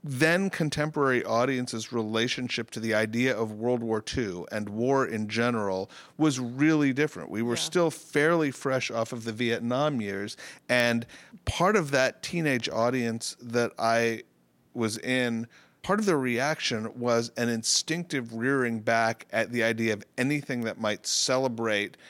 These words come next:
Speaker 1: military service and look at war uncritically, because that was the moment we were in. So, eh, now we have sort of thirty-five more years of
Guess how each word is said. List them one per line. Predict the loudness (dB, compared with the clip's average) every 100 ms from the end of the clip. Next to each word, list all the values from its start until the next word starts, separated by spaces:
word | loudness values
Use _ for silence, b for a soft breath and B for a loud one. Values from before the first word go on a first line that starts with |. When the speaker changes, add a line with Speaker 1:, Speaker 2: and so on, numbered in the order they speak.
| B B
Speaker 1:
military | -2 2 4 2 0 2 0
service | -2 -2 -2 0 -4 -2
and | -4 -2
look | -2
at | -2 -4
war | 0 2 2 0 -2
uncritically, | -4 -6 -4 -4 -4 -8 -14 -10
because | -8 -6 -2
that | 0 0 0
was | 0 0 0
the | -2
moment | -2 -2 -4
we | -4
were | -4 -4
in. | -4 -4 -6 -14 B B -6
So, | 2 4 6 4 2 B B B _
eh, | -10
now | -2 2 4 4 4 2
we | 0 -2 -2
have | 0 0 -2 -14 -20 _
sort | -4 -2
of | -2
thirty-five | 0 0 2 0 2 2
more | 2 0 0
years | 0 2 2 2 -2 0
of | 0